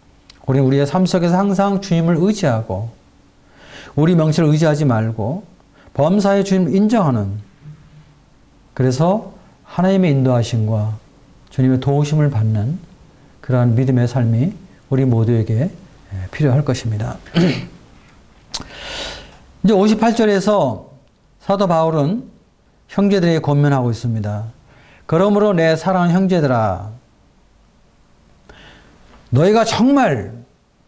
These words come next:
진정으로 부활을 믿는다면은 그 부활의 믿음을 삶 속에서 어떻게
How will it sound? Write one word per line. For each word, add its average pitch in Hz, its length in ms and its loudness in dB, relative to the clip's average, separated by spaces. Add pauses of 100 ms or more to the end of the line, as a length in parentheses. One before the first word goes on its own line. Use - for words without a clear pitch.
(540)
진정으로 214 800 2 (580)
부활을 180 380 0
믿는다면은 151 880 0 (720)
그 - 380 0
부활의 240 720 2
믿음을 254 680 2 (160)
삶 285 400 0
속에서 240 600 0 (200)
어떻게 226 680 0